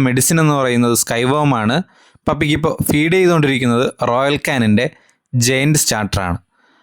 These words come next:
നല്ല ക്വാളിറ്റി ലാബ്രഡോർ പപ്പീസ് അന്വേഷിക്കുന്നവർക്ക്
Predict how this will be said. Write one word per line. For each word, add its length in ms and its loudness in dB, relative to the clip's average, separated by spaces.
നല്ല 240 2
ക്വാളിറ്റി 400 0
ലാബ്രഡോർ 500 0
പപ്പീസ് 360 -2
അന്വേഷിക്കുന്നവർക്ക് 760 0